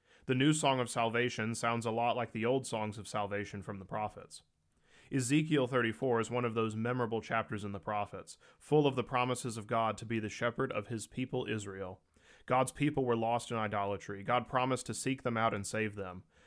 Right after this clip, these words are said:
God's people were scattered in exile. God promised to bring them home and rescue them. God's people were injured, weak, and hungry, and God promised to bind their wounds, give them his strength, and feed them in rich pastures.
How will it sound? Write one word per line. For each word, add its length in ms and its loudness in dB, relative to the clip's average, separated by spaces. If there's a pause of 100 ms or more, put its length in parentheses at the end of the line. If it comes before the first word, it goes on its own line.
(100)
God's 260 4
people 320 0
were 120 2
scattered 440 2
in 120 0
exile. 520 -2
God 280 2
promised 400 0
to 60 -2
bring 220 -2
them 140 -4
home 260 -2
and 100 -4
rescue 360 -6
them. 280 -12 (440)
God's 240 4
people 340 0
were 160 0
injured, 400 2
weak, 280 0
and 100 -2
hungry, 540 -4 (200)
and 160 -2
God 240 4
promised 400 2
to 60 -4
bind 300 2
their 120 4
wounds, 440 0
give 200 0
them 120 0
his 180 0
strength, 480 -2 (220)
and 160 -4
feed 280 0
them 140 0
in 120 -2
rich 260 -4
pastures. 640 -8